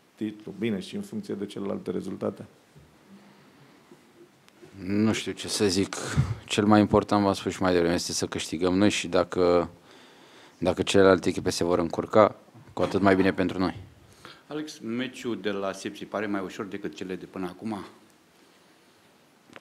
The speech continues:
Speaker 2: Clar nu. Fiecare meci din play-off este foarte greu și spuneam și mai devreme că Sepsi acasă este o echipă foarte, foarte puternică.
Speaker 3: Doar pe Rapid i-a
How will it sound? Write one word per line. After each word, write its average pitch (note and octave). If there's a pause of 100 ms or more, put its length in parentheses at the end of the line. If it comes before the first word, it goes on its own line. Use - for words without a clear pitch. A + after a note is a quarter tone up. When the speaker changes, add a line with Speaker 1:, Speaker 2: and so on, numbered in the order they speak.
Speaker 2:
Clar G#2
nu. G#2 (180)
Fiecare F#2+
meci F#2+
din F2
play-off - (160)
este -
foarte F2+
greu A2 (1000)
și F2 (540)
spuneam G2
și -
mai F#2
devreme G#2
că G#2
Sepsi -
acasă G2+
este G2
o -
echipă -
foarte, F#2+
foarte F#2
puternică. E2 (800)
Speaker 3:
Doar A#2 (220)
pe G#2
Rapid G#2
i-a E2